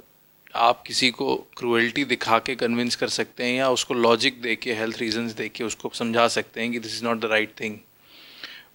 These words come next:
But what is alarming is there is a whole community out there which is growing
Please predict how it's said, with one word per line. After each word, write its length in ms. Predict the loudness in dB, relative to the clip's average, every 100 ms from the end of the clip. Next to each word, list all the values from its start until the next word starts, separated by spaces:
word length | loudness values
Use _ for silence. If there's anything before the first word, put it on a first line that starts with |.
| -4
But 440 | 0 0 -4 -10 -2
what 140 | 0
is 200 | 2 2
alarming 500 | 4 2 2 2 2
is 160 | -2 -6
there 180 | -4 0
is 20 |
a 120 | 2
whole 640 | 0 -6 -2 4 6 4 0
community 560 | 2 4 4 4 4
out 180 | 4 4 0
there 240 | -2 -2 -4 -12 _ -20 -20 _ -12
which 200 | -8 -2
is 320 | -2 -2 -2
growing 420 | 2 4 4 0